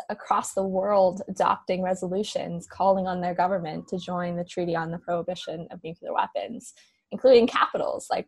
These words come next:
Washington, D C in the United States, uh, for example, or, uh, members of parliament speaking up about also working to get their government to join, uh, the ban on nuclear weapons.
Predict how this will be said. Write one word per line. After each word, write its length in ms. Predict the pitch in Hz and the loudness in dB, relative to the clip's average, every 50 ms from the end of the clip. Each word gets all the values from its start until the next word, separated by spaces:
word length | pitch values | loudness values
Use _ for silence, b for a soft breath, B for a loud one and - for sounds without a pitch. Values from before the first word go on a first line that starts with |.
| _ _ | _ _
Washington, 560 | - 190 190 185 - - 220 220 233 247 220 214 | 0 2 2 2 0 0 -2 -2 0 0 -2 0
D 160 | 220 214 226 | 0 -2 -2
C 260 | - - 233 214 185 | -2 -2 -2 -2 -2
in 100 | 175 170 | -2 -4
the 60 | 170 | -4
United 340 | 170 170 175 175 175 175 175 | -6 -4 -4 -4 -4 -4 -6
States, 520 | - - 180 175 165 - - - - - - _ | -2 0 0 0 0 -2 -6 -12 -14 -16 -12 _
uh, 160 | - - - - - _ | -8 -8 -8 -8 -8 _
for 100 | 175 165 | -6 -6
example, 800 | 165 165 165 175 - - - 185 - - 156 156 151 151 - _ _ _ _ _ _ _ _ _ | -6 -8 -12 -14 -12 -14 -14 -14 -10 -6 -6 -4 -4 -6 -8 _ _ _ _ _ _ _ _ _
or, 400 | - 185 180 180 175 180 175 - - | 2 4 6 6 6 4 2 2 2
uh, 220 | - 185 180 180 | 2 2 2 2
members 460 | 185 185 196 202 202 208 214 220 - | 2 0 0 2 2 2 2 2 2
of 100 | 220 202 | 0 -2
parliament 640 | - - 190 220 226 214 196 185 175 170 170 - - | 0 2 4 6 6 4 2 0 -4 -6 -8 -10 -12
speaking 440 | - - - 208 202 - 185 180 170 | -16 -10 -10 -10 -8 -6 -6 -4 -4
up 180 | 165 175 175 - | -4 -4 -4 -4
about 460 | - 185 165 160 165 160 170 - - - - - _ _ _ _ _ | -6 -4 -2 0 2 2 2 0 -2 -6 -12 -12 _ _ _ _ _
also 420 | - 208 214 - - - 196 190 180 | 6 6 6 6 4 2 2 2 2
working 460 | 180 185 190 185 - - 180 175 185 - | 2 0 0 0 -2 -6 -10 -10 -10 -10
to 60 | - 180 | -6 -4
get 180 | 180 180 185 - _ | -4 -4 -4 -8 _
their 280 | - 175 190 190 190 185 | -2 0 4 4 4 4
government 520 | - 185 180 175 175 170 170 175 175 170 | 4 2 0 0 -2 -4 -4 -6 -8 -10
to 180 | - 208 208 208 | -8 -6 -6 -4
join, 560 | 190 190 190 185 180 175 175 170 170 170 - - - | -4 -4 -4 -2 -4 -4 -4 -6 -6 -8 -10 -8 -6
uh, 240 | 190 180 175 175 170 | -4 -2 -2 -2 -2
the 120 | 170 175 | -2 -2
ban 320 | 175 170 170 180 175 170 160 | -2 -4 -4 -4 -6 -8 -8
on 160 | 165 165 165 | -8 -8 -10
nuclear 340 | 175 175 - _ 170 170 160 | -12 -14 -12 _ -10 -6 -4
weapons. 640 | 156 156 - - - - - - - - - - | -4 -6 -6 -8 -12 -12 -12 -16 -18 -18 -20 -20